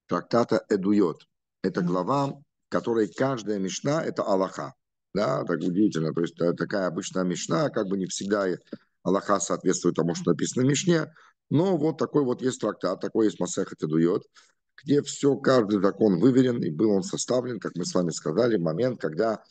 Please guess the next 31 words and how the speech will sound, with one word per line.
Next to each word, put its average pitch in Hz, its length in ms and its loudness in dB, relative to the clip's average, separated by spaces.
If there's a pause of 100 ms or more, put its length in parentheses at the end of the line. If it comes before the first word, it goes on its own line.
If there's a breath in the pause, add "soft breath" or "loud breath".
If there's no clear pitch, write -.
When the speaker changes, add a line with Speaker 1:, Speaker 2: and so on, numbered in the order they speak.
(240 loud breath)
Speaker 1:
Рабан 98 320 2
и 90 40 2
Гамлиэль 87 420 0
сняли 87 440 -2
с 69 100 -6
должности, 120 480 -2
а 80 80 0
Раби 80 180 -2
Лазар 80 280 -2
бен 80 140 -2
Азарья 117 420 -2 (400 soft breath)
его 95 220 0
заменил, 87 500 0
буквально 92 460 -2
там 82 200 -2
огромное 90 400 0
количество 82 380 -4
скопления 80 460 -2
мудрецов, 73 540 -2 (480 loud breath)
и, - 80 -2
как 82 160 -4
сказано, 117 380 -2
ни 107 200 -2
одного 95 540 0
сомнительного 95 720 -4
вопроса 90 420 -2
они 87 140 -2
не 78 100 -4
оставили, 110 520 -2
все - 500 -2 (380 loud breath)
кушиот 131 560 2